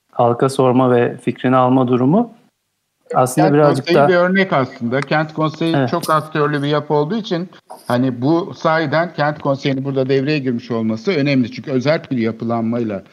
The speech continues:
Speaker 2: yönetiliyor genellikle mimari proje işleri. Ee, bunun da tabii böyle bir yönetimsellik şeyinde özerk bir yönetim şeyine kavuşması iyi olur. Ben size bir, hemen bir şey daha sormak istiyorum. Şimdi Gezi ve Meydan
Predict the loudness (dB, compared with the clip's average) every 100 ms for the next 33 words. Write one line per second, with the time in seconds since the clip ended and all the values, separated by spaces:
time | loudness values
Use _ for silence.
0 | _ -4 -2 -2 -2 -4 -4 -4 -4 -6
1 | -6 -6 -6 -8 _ _ -2 0 2 2
2 | 0 0 0 0 -4 -4 -4 -2 -4 -6
3 | -14 _ _ _ _ 0 2 2 0 0
4 | -2 -2 -2 -2 0 0 0 0 0 0
5 | 0 -2 -6 -2 0 0 -6 -10 -6 -4
6 | -2 -4 -2 -2 -2 -2 -2 -2 -4 -4
7 | -6 -4 -2 0 -2 -2 -4 -4 -6 -6
8 | -6 -6 -4 -2 -4 -6 -12 _ _ -2
9 | 0 -2 -4 -2 -2 -2 -2 0 2 0
10 | -2 -4 -6 -10 -4 -2 0 -2 -2 -2
11 | -2 -6 -6 -4 -4 -4 -2 -2 -4 -16
12 | _ _ 0 0 2 0 2 0 2 0
13 | 0